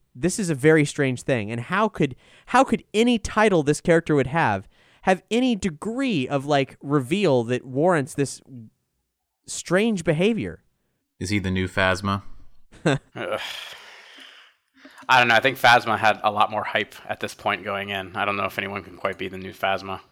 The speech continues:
Speaker 3: Like, they've done so little marketing of D J and Holdo. I don't think it's possible for them to even be anything at this point.
Speaker 1: Which is
Speaker 3: Which is
Speaker 1: so,
Speaker 3: weird.
Speaker 1: it's so goofy. Like,
Speaker 3: Yeah.
Speaker 1: these actors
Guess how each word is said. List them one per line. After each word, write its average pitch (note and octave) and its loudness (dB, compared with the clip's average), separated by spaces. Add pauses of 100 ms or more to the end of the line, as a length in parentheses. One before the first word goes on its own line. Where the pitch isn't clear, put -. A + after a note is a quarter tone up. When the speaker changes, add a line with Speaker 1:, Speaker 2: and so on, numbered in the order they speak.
(140)
Speaker 3:
Like, F#2+ -2 (100)
they've B2 4
done B2+ 2
so - 4
little B2+ 4
marketing G2 2 (160)
of F#2 2
D G2 -6
J F#2 0
and F2 -2
Holdo. F#2 -2
I G2+ 2
don't G2 -2
think F#2+ 0
it's - -10
possible F#2 -2
for - -10
them F#2 -6
to - -8
even F2 -8
be F#2 -8 (840)
anything G#2 0
at E2+ -14
this D2+ -12
point. D2+ -8 (640)
Speaker 1:
Which F#3 0
is F#3+ -2
Speaker 3:
Which - -2
is - -2
Speaker 1:
so, A#3+ 6
Speaker 3:
weird. - -8
Speaker 1:
it's - -10
so G#3 4
goofy. D3+ 0
Like, C3+ -2 (360)
Speaker 3:
Yeah. G3+ -6
Speaker 1:
these F3 2
actors D3+ 2